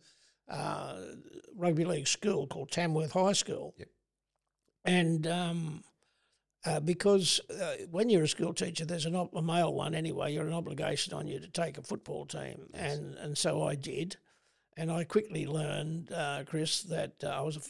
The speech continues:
Speaker 1: far better coach than a player. So I,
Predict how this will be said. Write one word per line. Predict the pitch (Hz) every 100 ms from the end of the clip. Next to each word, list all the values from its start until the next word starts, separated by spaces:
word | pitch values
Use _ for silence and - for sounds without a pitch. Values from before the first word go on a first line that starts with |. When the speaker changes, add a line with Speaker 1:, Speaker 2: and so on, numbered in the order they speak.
| -
Speaker 1:
far | - 151
better | 135 147 -
coach | - 151 - -
than | -
a |
player. | - - - - - _ _ _ _ _ _
So | - 180 170
I, | 170 165 160